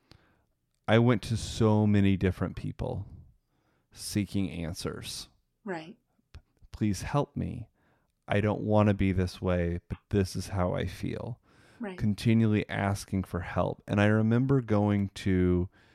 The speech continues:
Speaker 1: California, which is where I did essentially Christian drug and alcohol rehab with a reparative therapy twist.
Speaker 2: Right.
Speaker 1: Essentially.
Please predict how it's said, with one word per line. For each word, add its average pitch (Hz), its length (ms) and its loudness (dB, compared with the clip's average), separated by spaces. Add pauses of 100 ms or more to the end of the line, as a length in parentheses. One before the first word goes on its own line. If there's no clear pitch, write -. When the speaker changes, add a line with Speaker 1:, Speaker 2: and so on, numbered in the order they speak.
(140)
Speaker 1:
California, 92 680 2
which 85 180 -6
is - 140 -12
where 90 180 4
I 90 100 6
did 87 540 0 (240)
essentially 95 840 6 (560)
Christian 104 640 4
drug 95 300 6
and 90 100 4
alcohol 87 460 2
rehab 98 840 0
with 95 420 0
a 92 460 2
reparative 92 600 0
therapy 87 480 0
twist. - 600 -6 (260)
Speaker 2:
Right. 180 340 -6
Speaker 1:
Essentially. - 720 -8